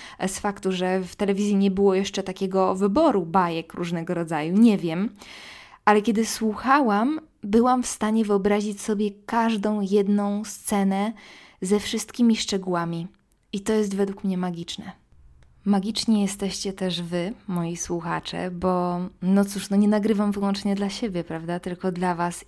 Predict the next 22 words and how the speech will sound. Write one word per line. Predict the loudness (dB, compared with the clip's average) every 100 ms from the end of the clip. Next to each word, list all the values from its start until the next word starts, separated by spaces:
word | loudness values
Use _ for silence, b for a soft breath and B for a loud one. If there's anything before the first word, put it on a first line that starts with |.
| -8
i | -4 -2 -2 -6 B B B B B B B B _
naprawdę | 2 2 2 0 4 4
nie | 6 6
mogłam | 6 4 4 2 2 0
wyobrazić | 0 0 0 -2 -4 -8
sobie | -8 -4 -4
cieplejszego | -4 -8 -4 -4 -4 -6 -8
przyjęcia. | -6 -6 -6 -8 -8 -10
Piszecie | -6 -2 0 2
mi | 2 2
całą | -2 0 0 2
masę | 2 2 0 -2
miłych | -2 -2 -2
wiadomości. | -2 -2 -2 -4 -6 -6
Oczywiście | -4 -4 -4 -4
odnosicie | -2 -4 -4 -6 -6
się | -6 -6
najczęściej | -6 -6 -6 -6 -6 -8
do | -6
treści | -4 -2 -2 -2 -4
danego | -2 -2 -4
odcinka, | -6 -8 -10 -8 -8 -6